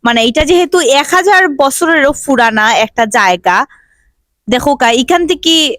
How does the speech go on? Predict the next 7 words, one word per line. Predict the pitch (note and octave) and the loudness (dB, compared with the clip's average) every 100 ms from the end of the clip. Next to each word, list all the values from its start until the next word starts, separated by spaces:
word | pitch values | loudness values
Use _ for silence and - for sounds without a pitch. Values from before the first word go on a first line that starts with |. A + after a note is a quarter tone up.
| _ C4 | _ 0
মানে, | B3+ B3 B3 A#3+ A#3 | 2 2 0 0 -2
শত্রুরা | E4 D#4 - C#4+ D4+ E4+ | -2 -2 0 0 2 2
যেন | F#4 E4 | 0 0
আক্রমণ | C#4 C#4 - D4+ C#4+ D4 | 0 -2 -2 0 2 0
না | D#4 C#4 B3+ | 0 -2 0
করতে | E4 D#4+ D4+ | -4 -4 -4
পারে, | B3+ G3 F3+ | -2 0 0